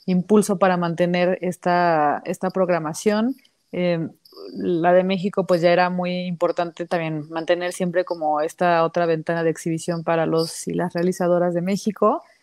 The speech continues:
Y desde el año pasado empezamos a incluir películas de Alemania. Eh, también siempre estamos como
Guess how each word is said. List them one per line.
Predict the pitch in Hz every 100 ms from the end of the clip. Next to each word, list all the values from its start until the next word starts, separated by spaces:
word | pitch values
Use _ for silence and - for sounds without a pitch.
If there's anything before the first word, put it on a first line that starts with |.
| _ _ _ _
Y | 185 180 175 175
desde | 156 165 185
el |
año | 185 196
pasado | 190 185 196
empezamos | 190 180 185 185 180
a |
incluir | 170 175 175 170
películas | 185 185 - 185 175 170 160 165
de | 165
Alemania. | 170 180 226 226 233 269 294 _ _ _ _ -
Eh, | 175
también | 196 190 196 190
siempre | 214 196
estamos | 202 196 190
como | - 175 135 60